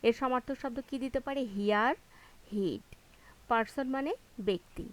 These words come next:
হ্যাঁ, সমার্থক শব্দ কি কি দিতে পারি আমরা? ইন্ডিভিজুয়াল, হিউম্যান, ম্যান অথবা উইম্যান। হ্যাঁ, ইয়াং মানে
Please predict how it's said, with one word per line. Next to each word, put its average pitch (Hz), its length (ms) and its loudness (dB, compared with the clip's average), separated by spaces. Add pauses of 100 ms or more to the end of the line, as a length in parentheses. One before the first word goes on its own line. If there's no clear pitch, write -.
(140)
হ্যাঁ, 294 280 -2
সমার্থক 220 460 -4
শব্দ 240 320 -6
কি 240 100 -8
কি 247 160 -8
দিতে 240 240 -6
পারি 254 240 -4
আমরা? 269 220 -4 (500)
ইন্ডিভিজুয়াল, 208 760 2 (480)
হিউম্যান, 208 540 2 (600)
ম্যান 202 500 4
অথবা 220 440 -2 (600)
উইম্যান। 226 440 0 (240)
হ্যাঁ, 349 180 0 (580)
ইয়াং 233 340 4
মানে 262 220 -2